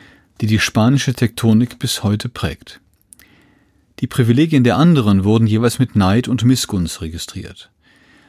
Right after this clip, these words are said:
So ist es den Katalanen bis heute ein Dorn im Auge, dass die Basken über mehr Finanzautonomie verfügen. Zudem führte das Empfinden, als Region zweiter Klasse behandelt zu werden, bei den übrigen autonomen Gemeinschaften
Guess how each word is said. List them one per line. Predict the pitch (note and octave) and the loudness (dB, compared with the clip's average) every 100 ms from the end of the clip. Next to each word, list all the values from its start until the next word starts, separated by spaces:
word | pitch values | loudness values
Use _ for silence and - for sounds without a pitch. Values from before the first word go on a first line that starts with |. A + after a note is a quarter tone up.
| - | -10
So | A#2+ | -4
ist | A2+ - F3+ | -4 -2 -4
es | - | -2
den | C3 | -2
Katalanen | - B2+ A2 G#2 C3+ C3 | -2 0 2 2 2 0
bis | A#2 | 0
heute | G#2+ D3+ D#3 | 0 -2 -2
ein | A#2+ | -2
Dorn | A2+ A#2 C3 | 0 2 2
im | G#2 | 0
Auge, | E2 G#2+ B2 C3+ _ - _ _ - | -2 -2 -2 -4 _ -20 _ _ -10
dass | A2+ - | -8 -4
die | A#2+ | -2
Basken | G#2 G#2 - C3+ C3+ | 0 -2 -2 -2 0
über | B2+ A#2 | 2 2
mehr | C3+ A#2 | 4 2
Finanzautonomie | G2 C3+ C3+ C3+ - B2+ G#2+ G2 G2 | 0 2 2 2 -4 -6 -2 -2 -2
verfügen. | F#2+ F2 F2 D#2+ _ _ _ _ _ _ _ _ _ | -6 -10 -10 -14 _ _ _ _ _ _ _ _ _
Zudem | - C3 A#2 C#3 E3 C3+ | -4 0 2 2 0 -4
führte | - D3+ C3+ | -2 0 0
das | A2+ | -2
Empfinden, | A2+ A#2+ - B2+ B2+ C#3+ D3 _ _ - - _ - | -2 -2 0 2 2 -2 -4 _ _ -20 -20 _ -8
als | B2 - | -6 -4
Region | C3 G#2+ A#2+ C#3+ | -2 0 2 2
zweiter | B2+ - C#3+ B2+ | 0 0 0 0
Klasse | G2+ G2 - | -2 -4 -4
behandelt | G#2+ G2 A#2 A#2+ | -2 0 0 0
zu | - A2 | 0 0
werden, | A2+ A#2 | 0 0
bei | A2+ | 0
den | A2 | 0
übrigen | D3+ F3 C3+ G#2+ | -2 0 2 0
autonomen | F2+ G#2 A2 G#2+ A2+ | -2 0 0 2 2
Gemeinschaften | A2 F#2 G2+ - A#2 - B2 | 2 2 0 -2 -6 -4 -4